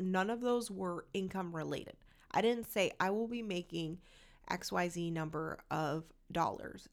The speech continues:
And a lot of times with, when we go into goal setting, we put that type of pressure on ourselves. And as high achievers, you might have some really big goals. And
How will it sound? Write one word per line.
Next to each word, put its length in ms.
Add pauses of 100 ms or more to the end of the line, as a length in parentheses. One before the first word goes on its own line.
And 140
a 60
lot 280
of 60
times 340
with, 320
when 240
we 100
go 280
into 300 (120)
goal 280
setting, 520 (400)
we 140
put 340
that 240
type 240
of 240
pressure 400
on 140
ourselves. 640 (580)
And 300
as 240
high 180
achievers, 960
you 160
might 320
have 760 (540)
some 340
really 560 (320)
big 400 (240)
goals. 540 (1160)
And 280